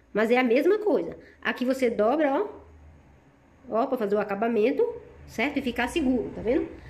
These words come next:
Aí com a fita crepe você rasga um pouquinho da sua fita, ó, rasga um pedacinho, pra não ficar um, um acabamento grosso,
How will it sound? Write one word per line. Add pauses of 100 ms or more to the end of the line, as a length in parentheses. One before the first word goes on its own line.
(120)
Aí
com
a
fita
crepe
você
rasga
um
pouquinho
da
sua
fita,
ó, (440)
rasga
um
pedacinho, (540)
pra
não
ficar
um,
um
acabamento
grosso,